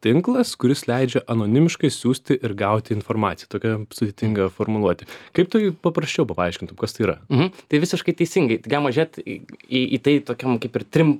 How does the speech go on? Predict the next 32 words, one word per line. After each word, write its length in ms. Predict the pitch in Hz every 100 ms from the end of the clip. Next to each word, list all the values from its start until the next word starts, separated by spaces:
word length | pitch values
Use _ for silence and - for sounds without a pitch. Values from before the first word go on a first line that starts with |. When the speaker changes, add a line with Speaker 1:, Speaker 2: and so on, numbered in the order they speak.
| -
Speaker 2:
trim 260 | - 147 143
prasmėm 400 | 127 135 131 110
kažkuria 300 | - 113 107
prasme. 320 | 98 - 92 - - _
E, 180 | - 110 110 110 107
em, 380 | - 113 107 101 -
tai, 180 | - 117 107 80
em, 480 | 71 - 113 104 101 - _ - 113
pirmu, 340 | 135 127 165 180 147 - - - 50 - -
vienu 260 | - 135
atžvilgiu, 540 | 127 131 127 117 123 120 - - _
e, 300 | - 113 113
tai 140 | - 123
yra 120 | 123
konkreti 520 | 120 127 120 - 190
atviro 320 | 160 143 - 110
kodo 240 | 127 117
progra-, 240 | 104 123
programinė 400 | 120 123 127 117
įranga, 340 | 110 170 220 262 - - _
kuri, 320 | - 135 131 131 123
e, 220 | - 110 107 104 104
leidžia, 500 | 110 117 127 117 113 107 101
e, 220 | - 107
tokiems 480 | 98 - 107 143 120
naudotojams, 640 | 107 110 156 208 180 - - - _ - - -
tau 200 | - 110
ir 80 | 98
man, 280 | 113 165 196 190 - -
e, 180 | 110
nemokamai, 680 | 110 117 151 - 147 135 131
anonimiškai 640 | 123 120 135 160 143 - 135